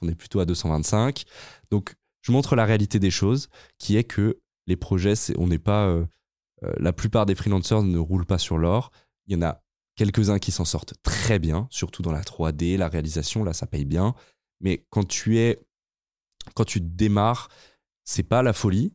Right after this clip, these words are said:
t'es pas à plaindre, j'ai rien à dire, mais je voulais montrer ce truc du middle. Genre, c'est, c'est bien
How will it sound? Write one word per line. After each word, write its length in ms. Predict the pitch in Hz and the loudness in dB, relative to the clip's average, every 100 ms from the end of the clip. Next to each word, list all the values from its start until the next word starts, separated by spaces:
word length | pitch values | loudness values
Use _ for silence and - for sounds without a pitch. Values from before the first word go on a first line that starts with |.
| _ _ _ - | _ _ _ -8
t'es 100 | 85 | -2
pas 160 | 85 | 0
à 40 | 80 | 0
plaindre, 400 | 87 95 160 - - | 0 0 -2 -8 -4
j'ai 100 | 82 | 0
rien 160 | 80 | 2
à 80 | 78 | 0
dire, 240 | 85 143 _ _ _ - | 0 -4 _ _ _ -2
mais 240 | 95 - _ _ _ _ _ _ _ _ _ | -2 -2 _ _ _ _ _ _ _ _ _
je 100 | 92 | -2
voulais 160 | 101 104 | 2 4
montrer 280 | 104 101 143 | 2 2 0
ce 140 | - | 0
truc 240 | 90 127 98 | -2 -2 -2
du 320 | 95 123 - - | -2 -4 -8 -6
middle. 320 | 107 87 76 - _ _ _ _ _ - | -2 -2 -4 -8 _ _ _ _ _ -8
Genre, 400 | 92 95 85 85 | 0 2 2 0
c'est, 460 | - 90 85 85 85 _ _ _ _ _ _ _ - | 0 0 2 0 -4 _ _ _ _ _ _ _ -4
c'est 180 | 113 | -2
bien 360 | 85 95 127 | 2 2 0